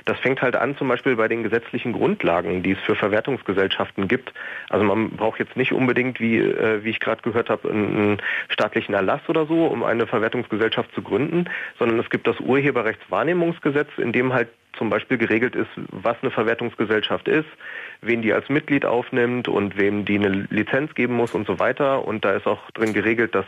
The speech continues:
das Patent- und Markenamt in München die Staatsaufsicht darüber hat. Von denen, äh, haben wir heute <laughs> auch Post gekriegt. Die, äh, die wissen ja auch, dass es uns gibt und die möchten jetzt gern mehr Informationen.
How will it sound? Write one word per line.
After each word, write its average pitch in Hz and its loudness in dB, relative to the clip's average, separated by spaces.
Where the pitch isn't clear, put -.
das 95 0
Patent- 127 -2
und 95 0
Markenamt 127 0
in 107 0
München 147 2
die 110 0
Staatsaufsicht 127 -2
darüber 117 0
hat. 120 -2
Von 101 0
denen, 107 2
äh, 101 2
haben 104 -2
wir 101 2
heute 107 0
<laughs> - -2
auch - -2
Post - -4
gekriegt. - 0
Die, 107 2
äh, 101 0
die 101 -6
wissen 123 2
ja 110 4
auch, 127 0
dass - -2
es 139 -6
uns 120 -4
gibt 139 0
und 101 0
die 110 2
möchten 107 2
jetzt 107 2
gern 101 2
mehr 98 2
Informationen. 101 0